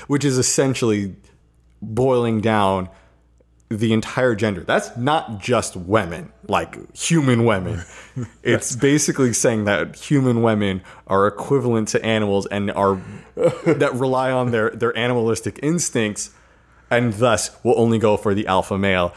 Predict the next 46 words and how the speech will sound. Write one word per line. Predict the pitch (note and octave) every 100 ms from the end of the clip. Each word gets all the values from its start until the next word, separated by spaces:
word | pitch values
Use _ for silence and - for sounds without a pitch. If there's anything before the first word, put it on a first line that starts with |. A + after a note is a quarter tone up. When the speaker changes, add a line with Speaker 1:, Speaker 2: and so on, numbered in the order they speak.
| - -
Speaker 1:
et | G2
cetera, | - F2+ E2+
et | E2
cetera. | - F#2 D#2 D#2+ A#2
Speaker 2:
Yeah, | G#2 G2+ G2+ G2+ G2+
uh, | G#2 G#2 G#2
one | A2 G#2
hundred | A#2 A2 G#2
percent | A#2 B2+ A2+
of | G#2+
the |
women | G#2 G#2 G2+
only | G2+ G2+
go | G#2 G2
for | G#2
the | G2
top | - G2 -
percent, | G#2+ - A2 F#2 -
ten | - A2+
percent | G#2+ G#2 G#2
of | G2+
guys. | G#2 F#2 F#2
Remember | G#2+ G#2 G2
that. | G2 F#2+ F#2 -
Speaker 1:
Yep. | G#2 G#2+ A2+ - - _ _ _
Speaker 2:
Yeah. | A2+ G#2
Speaker 1:
Which | C#3+ -
is, | - C#3 A2+ -
f-, | - - - - _ _ -
ironically, | F2 F2 F2 E2 F2+ E2+
kind | - - G2
of | F2+
true | - F#2 F2
on | - D#2+
Tinder, | - F2 D2+
which | D#2 -
is | - - - - C#3 -
<laughs> | -
Speaker 2:
Well, | A#2+ A2 G#2+
I | B2
mean, | C3 B2+
it's | A#2+
kind | - D3 D3
of | B2+
true | - - B2+ B2 A#2 A2+ - _ _ _
on | - A2 A2 G#2 G2+ G2+ - A#2+